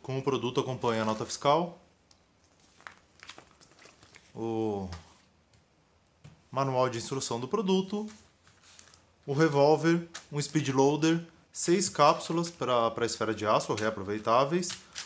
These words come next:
um trilho de acessórios superior, que você pode instalar, é opcional. E nesse caso aqui, ela vem com a ponta vermelha, né? Isso daqui provavelmente foi uma, alguma exigência do exército pro importador, ou o importador colocou pra, pra,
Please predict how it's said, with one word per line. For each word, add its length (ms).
um 120
trilho 500
de 100
acessórios 680
superior, 680
que 100
você 80
pode 280
instalar, 340
é 60
opcional. 520
E 80
nesse 400
caso 340
aqui, 400
ela 180
vem 240
com 220
a 80
ponta 300
vermelha, 520
né? 320
Isso 200
daqui 240
provavelmente 540
foi 200
uma, 420
alguma 180
exigência 460
do 100
exército 480
pro 260
importador, 600
ou 60
o 40
importador 460
colocou 540
pra, 260
pra, 340